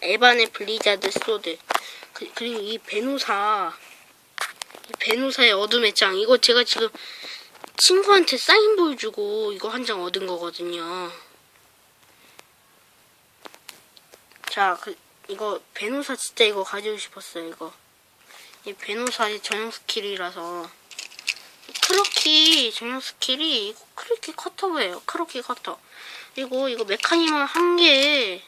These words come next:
메카니멀 한 개에 메카드 세 장이 들어있어요.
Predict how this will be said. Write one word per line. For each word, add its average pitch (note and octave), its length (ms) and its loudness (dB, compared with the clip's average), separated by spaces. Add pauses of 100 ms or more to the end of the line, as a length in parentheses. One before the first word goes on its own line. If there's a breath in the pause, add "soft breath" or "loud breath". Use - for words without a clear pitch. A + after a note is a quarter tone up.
(720 loud breath)
메카니멀 C#4+ 560 2
한 D4+ 260 -2
개에 C4+ 560 2 (200)
메카드 C4+ 680 2 (1040 loud breath)
세 G4 300 2
장이 G4 280 4
들어있어요. F3 760 -6